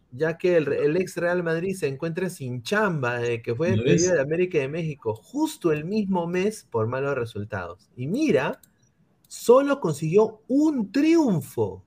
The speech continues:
Speaker 1: en las primeras
Speaker 2: Es verdad.
Speaker 1: ocho fechas del Clausura. ¡Ah, su madre! Ahora... En el tanto de Crespo, Teis Sport dice de que el Al Duhail tiene una cláusula de dos millones de dólares. Entonces, que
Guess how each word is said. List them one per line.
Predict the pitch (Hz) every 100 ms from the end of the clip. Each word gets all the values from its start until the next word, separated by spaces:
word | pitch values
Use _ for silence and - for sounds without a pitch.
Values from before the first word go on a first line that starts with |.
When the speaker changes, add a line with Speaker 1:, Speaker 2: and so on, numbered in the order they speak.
| _ -
Speaker 1:
en | 139
las | 143 143
primeras | 139 151 220 240 190
Speaker 2:
Es |
verdad. | 104 -
Speaker 1:
ocho | 254 320 - 202 160
fechas | - 330 320 - 135 127
del | 113 110
Clausura. | 113 113 - 254 196 104 - - _ _ _ _ -
¡Ah, | - - 185
su | - - -
madre! | 101 151 160 113
Ahora... | 113 147 120 104 - _ - - _
En | 135 143
el | 139
tanto | 240 269 294
de | 254 202
Crespo, | 226 214 175 - 185 196
Teis | - 175 185 -
Sport | 185 175 - 170 165
dice | 143 170 123 139 127 -
de | 110
que | 110 - -
el | 113 110 110
Al | - 190 180
Duhail | 180 180 165 127 147 202 - _ - - _ -
tiene | 165 190 190 165
una | 175 156
cláusula | 160 156 160 - 165 151
de | 113 113
dos | 147 214 247 196
millones | 156 143 160 180
de | 143
dólares. | 127 110
Entonces, | 131 185 180
que | 143 117 -